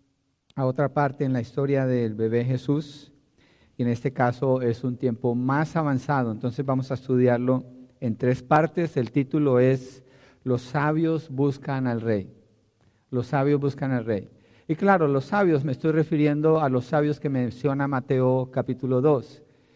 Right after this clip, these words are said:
Si usted tiene Reina Valera, allí dice que magos, ah, pero el, el término más apropiado es sabios y no magos, aunque magos es un término que usaban en Persia, pero vamos a usar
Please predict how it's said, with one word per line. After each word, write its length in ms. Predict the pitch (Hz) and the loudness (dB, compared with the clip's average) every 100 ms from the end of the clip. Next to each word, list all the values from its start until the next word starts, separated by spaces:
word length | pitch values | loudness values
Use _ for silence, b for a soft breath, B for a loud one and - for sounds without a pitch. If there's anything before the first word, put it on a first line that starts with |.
| b | b
Si 120 | - | -6
usted 200 | 117 131 | -2 0
tiene 220 | 143 139 | 2 2
Reina 300 | 131 135 135 | 2 0 0
Valera, 540 | 135 123 151 156 135 131 | 2 4 4 4 2 -2
allí 220 | 123 127 | 0 2
dice 420 | 127 127 139 131 | 4 2 0 -2
que 380 | 135 123 113 113 | 0 2 2 2
magos, 920 | 120 123 135 151 123 104 104 - - b b b b _ | -2 -4 -2 -2 -2 -4 -8 -18 -20 b b b b _
ah, 480 | 127 120 113 110 104 107 - _ - | -6 -4 -2 -2 -4 -8 -14 _ -2
pero 320 | 127 123 120 | 0 2 2
el, 200 | 120 117 | 0 0
el 240 | 120 117 | -2 0
término 600 | 135 143 151 147 147 143 | 0 0 2 0 0 0
más 360 | 131 131 131 131 | 0 0 0 -4
apropiado 540 | 127 135 123 131 127 | -4 -2 0 0 2
es 100 | 127 | -2
sabios 680 | 127 139 131 117 107 107 - - | -4 -4 -4 -2 -4 -6 -18 -8
y 100 | 120 | -4
no 180 | 113 117 | -2 -2
magos, 520 | 127 127 107 107 - | 0 0 -2 -6 -8
aunque 260 | 117 104 113 | -8 -6 -6
magos 340 | 117 117 117 | -4 -4 -6
es 100 | 127 | -6
un 100 | 127 | -6
término 360 | 117 123 120 120 | -2 -2 -2 -6
que 100 | 117 | -8
usaban 300 | 127 117 113 | -8 -6 -4
en 80 | 110 | -2
Persia, 440 | 113 156 151 160 | 0 0 2 -2
pero 220 | 147 123 | -2 -2
vamos 300 | 113 117 117 | -2 -4 -6
a 40 | 113 | -10
usar 400 | - 113 107 | -6 -6 -6